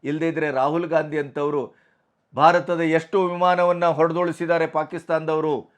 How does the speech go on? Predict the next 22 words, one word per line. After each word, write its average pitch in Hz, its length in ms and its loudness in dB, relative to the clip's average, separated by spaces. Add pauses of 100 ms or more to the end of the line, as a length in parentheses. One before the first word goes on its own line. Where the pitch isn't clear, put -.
(200)
ಅದ್ರ 165 180 0
ಲೆಕ್ಕ 165 240 0
ಕೊಡಿ 160 400 -2
ಅಂತ 139 200 -8
ಹೇಳ್ತಾರೆ 139 380 -4
ಅಂತಾದ್ರೆ 127 540 -6 (500)
ಇವರು 160 180 2
ಈ 156 40 2
ದೇಶದ 151 360 0
ನೀರು 135 280 -4
ಕುಡ್ದಿದ್ದಾರಾ? 113 500 -6
ಈ 139 80 -6
ದೇಶದ 123 320 -10
ಅನ್ನ 117 220 -6
ತಿಂದಿದ್ದಾರಾ? 110 640 -6 (320)
ಇವರು 131 200 -2
ವಿರೋಧ 135 260 2
ಪಕ್ಷದ 143 380 -2
ನಾಯಕರ 110 540 -8 (460)
ಸಂಸತ್ತಿಗೆ 156 560 -4
ಹೋಗ್ಲಿಕ್ಕೆ 147 520 -4
ಇವರಿಗೆ 127 440 -4